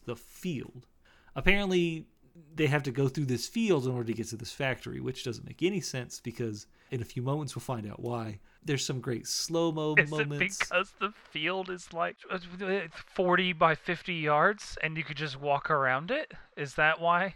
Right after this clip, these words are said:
Speaker 1: No, I'll tell you why. But before we do that, let's talk about this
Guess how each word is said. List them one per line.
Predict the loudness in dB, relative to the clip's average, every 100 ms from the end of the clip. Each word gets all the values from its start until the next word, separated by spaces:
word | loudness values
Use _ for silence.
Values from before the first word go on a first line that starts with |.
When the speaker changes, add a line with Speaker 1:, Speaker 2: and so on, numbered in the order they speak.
| -12 _ _
Speaker 1:
No, | -2 0 0 -4 -14 _ _ 0
I'll | 2
tell | 4 4
you | 4
why. | -2 -8 -12 -20 -20 -4
But | 0 0
before | 2 6
we | 6
do | 4 2
that, | 2 0
let's | -2
talk | -2 -2
about | 0 0 0
this | -2 -2